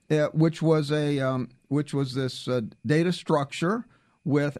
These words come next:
abstract data types that also had a programming language based on, you know, the relational database model that he had, had earlier. And he, um, he came up with Postgres, and he co-,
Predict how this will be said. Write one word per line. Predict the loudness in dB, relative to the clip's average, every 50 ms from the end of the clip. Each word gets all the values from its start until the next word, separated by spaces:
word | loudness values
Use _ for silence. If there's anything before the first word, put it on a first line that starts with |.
| -2 0
abstract | 0 0 0 -2 -2 0 0 0 0 0
data | 0 0 0 0 -2 -2
types | -2 0 0 0 0 -2 -2
that | 0 0
also | 2 0 0 0 0 0
had | 0 0 0
a |
programming | -2 0 2 4 4 4 2 2 0 2 2 0 0 0
language | 0 -2 -2 -2 -2 -2 -2 -2 -2 -2 -4 -2 -2
based | 0 0 -2 -2 -4 -4
on, | -4 -2 -2 -2 -2
you | -2 -2
know, | -2 -2
the | -2 0
relational | 0 0 0 0 -2 -2 -2 -2 -2 -2
database | 0 0 0 0 0 -2 -2 -4 -4 -4 -4 -4 -4 -2
model | -2 -2 -2 -2 -4 -6 -6
that | -4 -4 -4
he | -2 -4
had, | -4 -4 -4 -4 -4 -4 -4
had | -4 -2 -2
earlier. | 0 0 0 0 -2 -2 -4 -4 -6 -8 _ _ _ _ _ _ _ _ _ _ _ 0
And | 2 4 6 6
he, | 6 6 4 4 4 2
um, | 2 0 0 -2 -4 _ _ _ _ _
he | 0 2
came | 4 4 4
up | 2 2
with | 0 -4 0
Postgres, | 4 4 4 4 2 -2 -6 -4 -2 0 0 -2 -2 0
and | 2 2 2
he | 2 2
co-, | -2 -4 -8